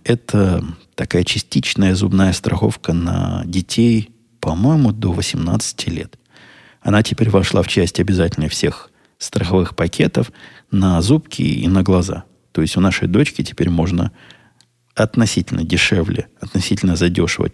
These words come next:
лечить зубы, и раз в год покупать очки чуть ли не бесплатно, и линзы там им менять, и оправы. В общем, всякие такие плюсы от, э, социализации нашей экономики. С-,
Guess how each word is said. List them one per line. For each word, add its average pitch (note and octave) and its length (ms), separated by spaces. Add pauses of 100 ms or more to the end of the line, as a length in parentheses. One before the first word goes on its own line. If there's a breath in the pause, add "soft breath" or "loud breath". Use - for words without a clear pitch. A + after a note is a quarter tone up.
лечить - 360
зубы, B2+ 420 (580 loud breath)
и D2 460
раз F#2 260
в F#2+ 60
год F2 180
покупать - 420
очки - 320
чуть - 200
ли E2+ 40
не F2+ 120
бесплатно, - 640
и - 280
линзы B2+ 380
там D#2 180
им D#2 180
менять, E2 460
и - 80
оправы. - 560 (480 loud breath)
В - 40
общем, - 200
всякие A2 320
такие F2+ 460 (560)
плюсы G#2 420
от, - 300
э, F2 100 (160)
социализации F2 800
нашей D2 340
экономики. - 600 (1120 soft breath)
С-, - 240